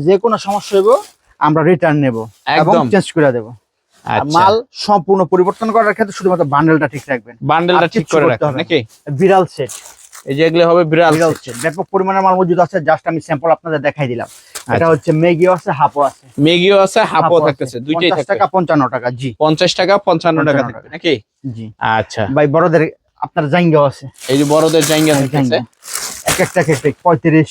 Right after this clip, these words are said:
Speaker 1: চল্লিশ, কোয়ালিটি সাইজ ভেদে দাম।
Speaker 2: সাইজ ভেদে হবে, দাম
Speaker 1: হ্যাঁ।
Speaker 2: থাকবে নাকি? আচ্ছা।
Speaker 1: পঞ্চাশ,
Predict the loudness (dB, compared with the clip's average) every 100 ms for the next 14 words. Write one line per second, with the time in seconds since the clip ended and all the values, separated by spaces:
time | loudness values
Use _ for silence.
0 | 0 2 4 2 0 0 0 -2 -2 -2
1 | 0 0 -2 -4 -4 2 2 2 0 2
2 | 2 2 -2 -2 -10 -16 -6 -4 -4 -8
3 | _ _ _ _ _ _ -6 -2 0 0
4 | -2